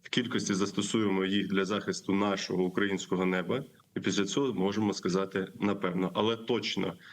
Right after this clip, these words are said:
не один перехоплювач на один "Шахед". Як мінімум ми маємо застосувати від трьох, мати таку можливість.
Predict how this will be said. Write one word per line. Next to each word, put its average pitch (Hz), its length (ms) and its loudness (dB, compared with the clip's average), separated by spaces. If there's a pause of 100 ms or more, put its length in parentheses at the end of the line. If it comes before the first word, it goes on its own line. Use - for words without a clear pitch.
(120)
не 104 140 4
один 110 300 2
перехоплювач 98 800 0
на 98 160 2
один 98 220 0
"Шахед". - 360 -2 (320)
Як 101 200 2
мінімум 110 300 2
ми 92 60 2
маємо 92 300 2
застосувати 92 680 0
від 98 220 0
трьох, 123 300 0
мати 101 600 0 (360)
таку 107 240 0
можливість. 95 720 0